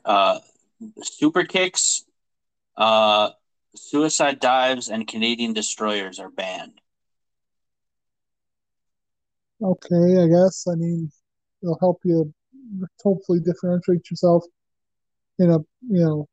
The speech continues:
Speaker 2: specific way about re-, the wrestling instead of just the weird,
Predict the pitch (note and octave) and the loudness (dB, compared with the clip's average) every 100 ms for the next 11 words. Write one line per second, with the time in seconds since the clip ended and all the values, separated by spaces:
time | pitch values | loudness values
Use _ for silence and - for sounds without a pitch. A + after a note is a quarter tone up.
0 | - - E3 - F#3+ F#3 E3+ E3+ E3 D#3 | -20 -4 -2 2 2 2 2 2 2 0
1 | E3+ E3+ E3+ D#3+ D#3+ F3+ - E3+ E3 E3 | -2 -2 -2 0 2 0 0 -6 -4 -4
2 | D#3 E3+ D#3+ D#3+ - E3+ D3+ F3 E3+ E3 | -4 -2 -2 -4 -6 -4 -2 2 4 2